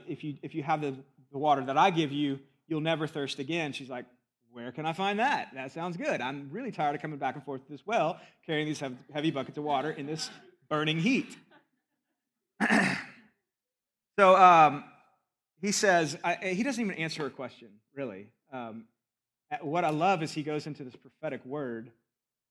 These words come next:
a-, and he says, "Go call your husband and come back,"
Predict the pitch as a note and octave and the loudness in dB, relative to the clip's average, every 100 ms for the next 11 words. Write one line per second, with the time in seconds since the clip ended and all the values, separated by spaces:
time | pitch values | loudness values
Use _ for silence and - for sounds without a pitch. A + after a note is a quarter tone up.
0 | _ C#3 C#3 - C#3 C#3 C3+ C#3 B2+ B2 | _ -4 -2 -2 -4 -4 -6 -8 -8 -10
1 | - _ _ _ _ _ _ _ _ _ | -20 _ _ _ _ _ _ _ _ _
2 | _ A#3 - C4+ B3+ F#3 F#3 D#3+ A2 F#2 | _ -8 -4 -2 0 0 0 -4 -10 -14
3 | - _ _ D#3 C#3+ B2 G2+ | -18 _ _ -12 -8 -6 -8